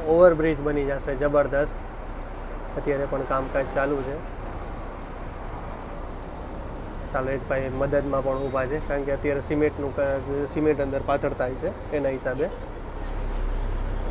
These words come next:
ચાલો, આપણાને આગળ જવા દઈએ. જો, જો, છે ને. હમ, તમે જોઈ લો તો બ્રિજનું કામકાજ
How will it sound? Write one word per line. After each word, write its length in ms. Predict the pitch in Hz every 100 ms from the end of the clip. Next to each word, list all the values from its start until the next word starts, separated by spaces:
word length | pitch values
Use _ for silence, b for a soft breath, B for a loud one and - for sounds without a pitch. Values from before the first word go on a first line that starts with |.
| -
ચાલો, 220 | 127 123
આપણાને 380 | 127 131 131 131 - - - - - - - - 135
આગળ 200 | 139 135
જવા 280 | 135 131 127
દઈએ. 220 | 131 135 139 - -
જો, 100 | 135 135 131
જો, 120 | 131 127 127
છે 100 | 165
ને. 120 | 147 - - - - - - - - - - - - - - - - - - - - - - - - 453 - - - - - - - - - - - - - - - - - - - - - - -
હમ, 260 | 143 143
તમે 200 | 143 139 131
જોઈ 240 | 143 135
લો 100 | 147 202
તો 120 | 196
બ્રિજનું 460 | 156 165 170 165 156
કામકાજ 360 | 156 170 202